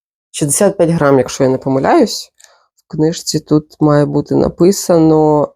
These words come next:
е, теж плюс цієї книжки, що тут написано, скільки треба витрат. Так, шістдесят п'ять грам.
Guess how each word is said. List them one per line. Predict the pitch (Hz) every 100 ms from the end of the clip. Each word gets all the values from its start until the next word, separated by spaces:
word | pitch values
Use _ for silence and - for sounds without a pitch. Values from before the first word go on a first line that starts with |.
| -
е, | 151 143 143 143
теж | 135 165 151 - _ _
плюс | 175 165 156 - - _ _
цієї | - 170 147
книжки, | - 302 -
що | 185 -
тут | 214
написано, | 202 156 226 - 170
скільки | 156 202 185
треба | - 170 175 160 -
витрат. | 170 147 107
Так, | 202 -
шістдесят | - 190 214 311 302
п'ять | 226
грам. | 180 135 139